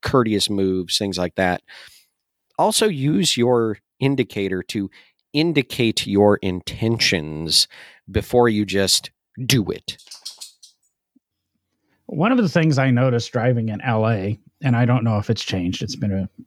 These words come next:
Speaker 2: decade or so since I've been to L A. They had this driver's habit of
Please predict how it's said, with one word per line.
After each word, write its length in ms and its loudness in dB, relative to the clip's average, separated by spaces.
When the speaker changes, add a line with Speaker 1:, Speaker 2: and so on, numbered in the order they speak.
Speaker 2:
decade 380 0
or 60 0
so 220 2
since 300 0
I've 80 0
been 160 4
to 60 2
L 200 0
A. 160 -4
They 180 2
had 260 2
this 160 2
driver's 460 2
habit 480 0
of 280 0